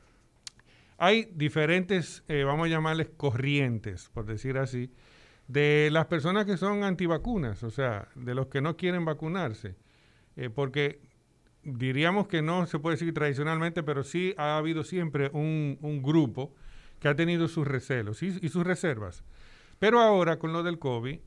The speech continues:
eh, pues hay otro grupo que ha re-, que ha resurgido y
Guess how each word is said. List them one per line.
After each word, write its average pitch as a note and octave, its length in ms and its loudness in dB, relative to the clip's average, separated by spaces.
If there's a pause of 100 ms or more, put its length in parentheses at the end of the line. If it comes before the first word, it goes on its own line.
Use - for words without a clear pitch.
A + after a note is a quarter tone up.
(120)
eh, A#2+ 540 -2 (320)
pues C#3+ 120 2
hay E3 180 6
otro F3 320 2
grupo E3 340 2
que C3+ 120 0
ha C#3 100 2
re-, C#3 160 -2 (100)
que D3 80 0
ha C#3 80 2
resurgido C#3+ 680 -2 (840)
y G3+ 340 4